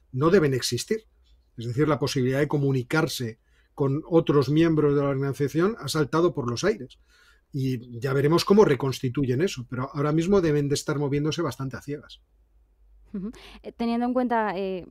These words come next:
Speaker 2: la inmediatez y que realmente todavía nos falta mucha información, Óscar, como decías, eh, lo que nadie esperaba era una segunda oleada. ¿A qué puede responder esta segunda tanda y además, eh, tan, bueno, tan inmediata?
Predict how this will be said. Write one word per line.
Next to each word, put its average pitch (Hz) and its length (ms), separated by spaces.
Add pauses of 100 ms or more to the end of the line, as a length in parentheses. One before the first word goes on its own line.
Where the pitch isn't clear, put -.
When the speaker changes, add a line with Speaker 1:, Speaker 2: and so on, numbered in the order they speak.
Speaker 2:
la 202 220
inmediatez 202 640
y 202 40
que 202 120
realmente 202 320
todavía 202 320
nos 196 160
falta 202 240
mucha 202 420
información, 196 600
Óscar, 220 240
como 202 160
decías, 202 480
eh, 190 100
lo 185 120
que 190 100
nadie 190 160
esperaba 214 440 (280)
era 202 460
una 196 340
segunda 202 600
oleada. 214 640
¿A 185 60
qué 233 160
puede 226 240
responder 220 580
esta 190 240
segunda 202 380
tanda 214 240
y 185 60
además, 196 380 (320)
eh, 190 240
tan, 190 480
bueno, 233 180
tan 190 160
inmediata? 190 580